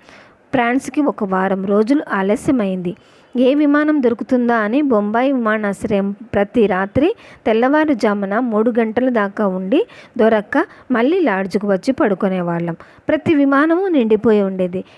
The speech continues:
మేము స్టాండ్ బై ప్యాసింజర్లమి కావడంతో విమానాలు నిండిపోవడం వల్ల మేం వెళ్ళే అవకాశం అగపించలేదు.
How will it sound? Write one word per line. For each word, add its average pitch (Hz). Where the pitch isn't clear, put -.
మేము 294
స్టాండ్ 285
బై 226
ప్యాసింజర్లమి 226
కావడంతో 196
విమానాలు 285
నిండిపోవడం 226
వల్ల 196
మేం 277
వెళ్ళే 247
అవకాశం 220
అగపించలేదు. 214